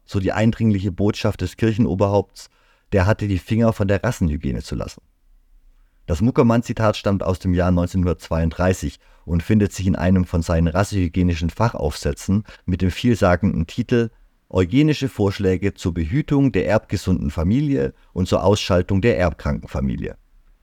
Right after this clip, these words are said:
Die Veröffentlichung des Aufsatzes zu diesem Zeitpunkt war kein Zufall, denn Muckermann hatte die letzten Jahre mit anderen Rassehygienikern intensiv für ein Beratergremium des preußischen Ministeriums für Volkswohlfahrt gearbeitet.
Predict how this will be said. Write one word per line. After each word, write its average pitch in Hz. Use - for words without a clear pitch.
Die 90
Veröffentlichung 117
des 87
Aufsatzes 98
zu 90
diesem 92
Zeitpunkt 82
war 85
kein 87
Zufall, 65
denn 90
Muckermann 104
hatte 101
die 90
letzten 98
Jahre 87
mit 85
anderen 92
Rassehygienikern 80
intensiv 127
für -
ein 90
Beratergremium 92
des 82
preußischen 87
Ministeriums 82
für 85
Volkswohlfahrt 71
gearbeitet. -